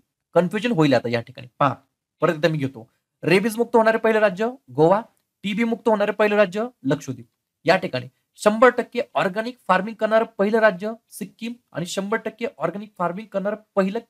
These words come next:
केंद्रशासित प्रदेश लक्षद्वीप. क्लिअर? या ठिकाणी पुढचा प्रश्न पाहूया. जम्मू काश्मीरच्या पहिल्या महिला बस चालक कोण ठरलेल्या आहेत?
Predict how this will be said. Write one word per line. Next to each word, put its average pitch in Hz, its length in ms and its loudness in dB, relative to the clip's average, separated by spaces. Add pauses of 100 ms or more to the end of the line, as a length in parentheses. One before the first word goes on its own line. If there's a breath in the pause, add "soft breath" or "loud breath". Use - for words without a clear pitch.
केंद्रशासित 220 440 -2
प्रदेश 202 320 -10 (160)
लक्षद्वीप. 123 440 -6 (240)
क्लिअर? 220 200 4 (440 soft breath)
या 165 100 2
ठिकाणी 202 260 -6
पुढचा 196 260 -2
प्रश्न 214 240 -4
पाहूया. 214 240 -2 (320)
जम्मू 214 460 4
काश्मीरच्या 208 560 0 (280)
पहिल्या 214 400 4 (340 soft breath)
महिला 202 600 4
बस 202 340 -4
चालक 147 380 0 (140)
कोण 240 240 4
ठरलेल्या 131 440 -6
आहेत? 117 140 -14